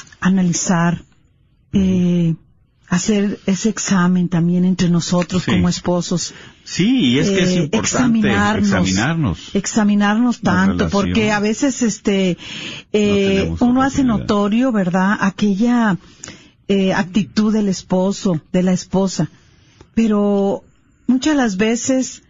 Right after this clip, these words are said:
Speaker 1: o no estamos en el estado de ánimo
Speaker 2: Ujú,
Speaker 1: que
Speaker 2: en el momento,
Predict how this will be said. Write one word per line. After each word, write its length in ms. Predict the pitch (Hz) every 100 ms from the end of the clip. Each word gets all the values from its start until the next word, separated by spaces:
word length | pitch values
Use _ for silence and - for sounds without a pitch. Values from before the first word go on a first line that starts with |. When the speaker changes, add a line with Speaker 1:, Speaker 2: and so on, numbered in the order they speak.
| _ - - - -
Speaker 1:
o 160 | 214
no 160 | 214 247
estamos 480 | 254 277 254 262 226
en 100 | 196
el 180 | 185 180
estado 440 | 180 - 226 240
de 160 | 214 202
ánimo 540 | 208 220 208 185 165
Speaker 2:
Ujú, 1000 | 147 147 - - 175 - _ 92 90 117 110
Speaker 1:
que 200 | 107 95
Speaker 2:
en 40 | 95
el 120 |
momento, 80 | 90